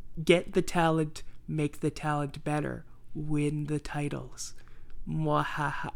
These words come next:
Anyway, off of the weirdness. Um, yeah, and then finally, you have Ashley Natt. Seriously, how many people on this team actually have silent letters in their name? It's like a thousand. Like,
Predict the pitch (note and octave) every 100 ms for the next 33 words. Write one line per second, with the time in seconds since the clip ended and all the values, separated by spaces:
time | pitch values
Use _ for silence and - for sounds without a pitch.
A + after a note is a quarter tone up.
0 | - D3+ D3 C#3+ - - - - D#3 -
1 | D#3 D#3 D#3 D#3 D3+ F#3 - - - -
2 | - - - G#3 G3+ - - D3+ F#2 -
3 | G3 F#3 A#3 A3+ A3 G3 F3 F3 D#3 D#3+
4 | D3 D#3+ E3 G3 G#3 - - - - G3+
5 | G3 F#3+ F3 E3 D#3+ - E3 E3 D#3+ D#3
6 | - E3 D#3 - D#3 E3 D3+ D#3 - -
7 | D#3 D#3 D3+ - D3+ D3 D3 D3+ D3 C#3+
8 | B2+ - D3+ - D3+ D3 D3 D3+ D3 D3
9 | C#3+ C3 - - - - - - - -
10 | - - - - - - - - - E3
11 | D#3+